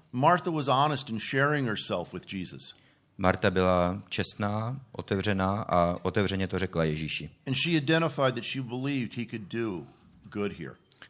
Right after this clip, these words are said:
Speaker 2: Ona řekla, že věří, že mohl udělat dobro.
Speaker 1: Jesus let Martha know his plan.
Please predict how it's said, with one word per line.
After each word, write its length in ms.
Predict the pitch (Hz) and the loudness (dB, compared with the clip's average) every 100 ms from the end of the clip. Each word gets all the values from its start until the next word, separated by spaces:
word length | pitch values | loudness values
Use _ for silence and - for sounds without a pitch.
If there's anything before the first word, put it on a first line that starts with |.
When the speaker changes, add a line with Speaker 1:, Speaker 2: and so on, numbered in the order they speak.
| _ - | _ 0
Speaker 2:
Ona 320 | 92 92 92 | 4 6 8
řekla, 600 | 95 87 104 107 123 131 - | 6 4 4 4 0 -4 -6
že 520 | 92 90 90 85 87 107 - - | -2 0 2 0 -4 -8 -16 -4
věří, 480 | 95 87 95 104 107 | 2 2 2 -2 -2
že 120 | 104 | -2
mohl 260 | 98 110 - | 0 0 -2
udělat 400 | 87 82 78 80 | -2 0 0 -2
dobro. 320 | 78 80 73 - _ _ _ _ _ _ _ _ _ _ _ _ _ _ _ _ _ - _ _ _ _ _ _ _ _ _ - | -4 -2 -4 -6 _ _ _ _ _ _ _ _ _ _ _ _ _ _ _ _ _ -16 _ _ _ _ _ _ _ _ _ -8
Speaker 1:
Jesus 300 | 123 123 139 | -4 -2 -4
let 240 | 127 127 120 | 0 -2 0
Martha 380 | 107 117 110 113 | 0 0 0 -2
know 420 | 107 113 92 - | 0 0 -2 -8
his 140 | 92 - | -12 -12
plan. 340 | - 95 76 | -8 -8 -10